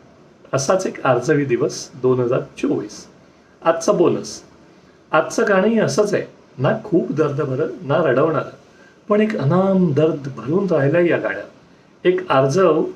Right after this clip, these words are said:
अखंड जाणवतं मला यात. कवी अनिलांचे शब्द, त्यांची मांडणी, सगळंच वेगळं. गातायत आपल्या हृदयाला हात घालणाऱ्या आवाजात डॉक्टर आनंद नांदे.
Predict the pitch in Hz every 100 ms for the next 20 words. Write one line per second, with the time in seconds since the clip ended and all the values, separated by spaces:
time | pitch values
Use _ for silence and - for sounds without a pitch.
0 | - 139 - 214 214 202 180 131 131 165
1 | 175 123 104 - - - - - - -
2 | - 135 156 151 127 135 135 135 135 139
3 | - 123 - 110 - - _ _ 139 131
4 | 180 123 117 123 143 123 117 - - 151
5 | 202 320 156 107 101 - - _ _ _
6 | _ _ 127 131 135 165 165 165 - 139
7 | 139 135 123 127 143 143 139 135 127 139
8 | 123 123 120 117 110 107 113 165 - -
9 | - 123 - 147 120 117 120 117 110 98
10 | 123